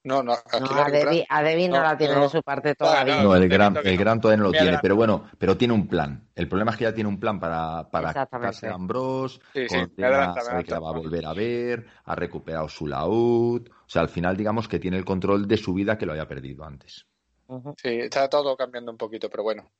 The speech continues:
Speaker 2: Muy bien.
Speaker 1: Va, va soplando
Speaker 2: Pues
Speaker 1: aire de, de, en por, de popa.
Speaker 2: Exactamente, ya vienen vientos más favorables. Bueno, chicos, pues, eh,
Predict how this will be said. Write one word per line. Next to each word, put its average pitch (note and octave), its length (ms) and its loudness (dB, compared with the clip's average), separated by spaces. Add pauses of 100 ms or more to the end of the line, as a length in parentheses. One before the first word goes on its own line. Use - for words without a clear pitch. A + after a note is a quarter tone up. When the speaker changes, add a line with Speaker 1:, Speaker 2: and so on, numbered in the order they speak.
(1120)
Speaker 2:
Muy C3+ 240 -8
bien. A#2+ 140 -6
Speaker 1:
Va, B2 260 4
va B2+ 180 2
soplando C#3 480 0
Speaker 2:
Pues B2+ 140 2
Speaker 1:
aire B2 180 -2
de, A#2+ 320 -2 (680)
de, B2+ 220 0
en C#3 180 -10
por, C3 280 -2
de B2+ 180 2
popa. G#2+ 320 0 (1040)
Speaker 2:
Exactamente, C3+ 680 0
ya C3 440 2
vienen B2 600 -2
vientos D#3 320 0
más D3 260 0
favorables. A#2+ 760 0 (560)
Bueno, D#3+ 240 0
chicos, D#3+ 400 -2
pues, C3 520 2
eh, B2+ 560 4